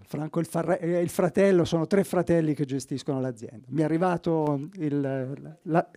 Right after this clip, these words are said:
telepaticamente la saetta. Ehm, dicevo, oltre a creare la strada, poi però bisognava fare tutte le opere, sono opere di consolidamento, di messa in sicurezza, quindi anche lì c'è stata una gestazione lunga. E il collegamento con Paolo e la Regione è perché l'opera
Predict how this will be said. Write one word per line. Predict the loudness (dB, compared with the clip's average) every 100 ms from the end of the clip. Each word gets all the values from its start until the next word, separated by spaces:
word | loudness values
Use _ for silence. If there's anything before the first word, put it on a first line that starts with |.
| 2
telepaticamente | 2 4 0 2 4 8 8 8 6 4
la | 4
saetta. | 4 2 2 -4 -14 -14 -16 -14 -12 -12 -10
Ehm, | 2 6 8 8 6 0 -4 _ _ _ _ _ -8
dicevo, | -2 4 8 10
oltre | 10 8
a | 4
creare | 4 6
la | 6
strada, | 4 4 4 4
poi | 4 4
però | 6 6 4
bisognava | 2 0 0 0 -2
fare | 0 0
tutte | 0 -4 -2 -4
le | 2
opere, | 2 4 2 0 0
sono | 2 2
opere | 2 0
di | -2
consolidamento, | -2 -4 -2 -2 0 -2 -2
di | -2
messa | -2 -2 -4
in |
sicurezza, | -4 -4 2 2 2 2
quindi | 2 2
anche | 2 2 0 2
lì | 4 2
c'è | 2 -4
stata | 0 -2 0
una | 0
gestazione | 2 0 0 -2 4 6 8
lunga. | 8 8 4 2 2 -8 -20 -20 -20 _
E | 8
il | 10
collegamento | 10 8 10 6 6 6
con | 4 2
Paolo | 4 6 6 6
e |
la | 4 8
Regione | 8 10 10 10 8
è |
perché | 6 4 8
l'opera | 10 12 12 8 2 0